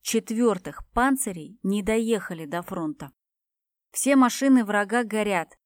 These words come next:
тела лежат без движения. Серёга дал отбой стрельбы. Машина впереди разворачивается и едет на грунтовку. Продолжаем движение. Лёха сказал:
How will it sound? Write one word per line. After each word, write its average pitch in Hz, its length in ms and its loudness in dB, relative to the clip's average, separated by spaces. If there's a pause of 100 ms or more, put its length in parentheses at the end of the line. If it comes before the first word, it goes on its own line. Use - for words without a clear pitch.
(160)
тела 226 380 4
лежат 208 380 0
без 202 220 -6
движения. 185 760 -4 (320)
Серёга 226 640 0 (160)
дал 214 280 2
отбой 190 340 -2
стрельбы. 180 600 -6 (600)
Машина 254 460 2
впереди 233 420 -2
разворачивается 208 960 0
и - 140 -8
едет 233 440 -4
на 220 100 -4
грунтовку. 208 760 -4 (280)
Продолжаем 190 720 -2
движение. 190 680 -4 (480)
Лёха 185 460 0
сказал: 190 600 -6